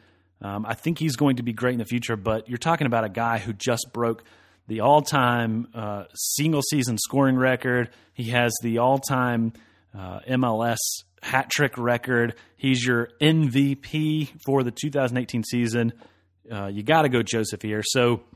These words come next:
by my math, that gives us one push, six, uh, six in the, in the tally for Atlanta United, five in the tally for Portland. And <clears throat> the reason I wanted to do that is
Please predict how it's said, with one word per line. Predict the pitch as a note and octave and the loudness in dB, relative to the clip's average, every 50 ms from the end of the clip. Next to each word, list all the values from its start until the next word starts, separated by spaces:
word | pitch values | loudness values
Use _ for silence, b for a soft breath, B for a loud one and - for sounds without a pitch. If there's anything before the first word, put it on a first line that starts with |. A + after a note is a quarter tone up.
| _ - _ _ - | _ -20 _ _ -4
by | B2+ C3 B2+ | -2 0 2
my | C#3 D3+ E3 | 4 4 6
math, | F3 F#3 F3+ F3 E3 E3+ - | 6 6 6 6 6 4 2
that | D#3 - C3+ | -2 -2 0
gives | D3 C#3 C#3 | 0 0 2
us | C3 - | 0 -2
one | A#2 A2+ C#3 D#3+ E3+ F3 D#3+ | 0 0 2 4 4 2 0
push, | - - D#3 D#3 D3+ D3+ - - - - _ _ _ _ _ _ _ _ _ _ _ _ _ _ - - - | 2 2 4 4 4 4 2 -4 -6 -10 _ _ _ _ _ _ _ _ _ _ _ _ _ _ -20 -12 -6
six, | - - - - E3+ E3+ - - - - - b b b b b b b b b b _ _ - | -4 -2 0 0 0 0 -2 -2 -2 -2 -2 b b b b b b b b b b _ _ -2
uh, | A#2+ A2+ A2 A2 A2+ A#2 - _ _ | 0 0 0 0 -2 -4 -8 _ _
six | - - - - G3 G3+ - - F3 | -6 -4 0 2 2 2 2 0 0
in | E3 D#3 | 0 2
the, | C#3 B2+ B2+ B2 B2 - - | 2 2 2 0 -2 -4 -4
in | - C#3 C3 | -2 -2 0
the | B2+ A#2+ A2 G#2+ G#2 _ _ _ _ _ _ _ | 0 -2 -4 -6 -10 _ _ _ _ _ _ _
tally | - D3+ D3 C#3 C#3+ C#3 C#3 C3+ | -2 0 0 2 2 2 2 0
for | B2 - - C3+ B2 A#2+ A#2+ A#2+ | -2 -4 -4 -2 0 0 0 -2
Atlanta | G#2+ A2 A2 A#2 A#2+ A#2+ A#2+ | -4 -8 -6 -4 -2 -2 0
United, | A#2 A2+ A#2 A#2 A#2 A2+ A2+ A2 - b b b b b b - - - | 0 0 0 0 0 0 -2 -4 -6 b b b b b b -18 -2 2
five | C#3 C3 C3 C#3 C#3+ B2+ | 4 6 6 6 6 6
in | B2 | 4
the | A#2 G#2+ | 2 0
tally | - - A2+ A2 G#2+ G#2+ | -2 -4 -4 -2 -4 -4
for | G2+ - G#2 | -4 -6 -10
Portland. | - - A2 A2 G#2 - A2+ A2 A2 A2 b b b b b b b b _ | -8 -6 -6 -6 -6 -6 -6 -6 -6 -6 b b b b b b b b _
And | - D3+ D3+ D#3 D#3 D3+ D3+ C#3+ - - _ - C#4+ - | -2 0 2 2 2 2 0 -2 -6 -12 _ -8 -6 -6
<clears throat> | - - - - | -6 -10 -6 -2
the | C#3+ D#3+ | 0 2
reason | F#3 C4 C#4 B3+ A#3 B3+ | 4 4 4 4 4 4
I | A#3 | 4
wanted | A3 A#3 A3+ G#3+ F#3+ | 4 4 4 2 2
to | E3+ | 0
do | D3 D#3+ G3+ A3 | 0 0 2 2
that | G3+ F3+ E3+ E3+ | 2 2 2 2
is | E3+ E3+ D#3+ D#3 D3 - | 2 2 2 2 0 -4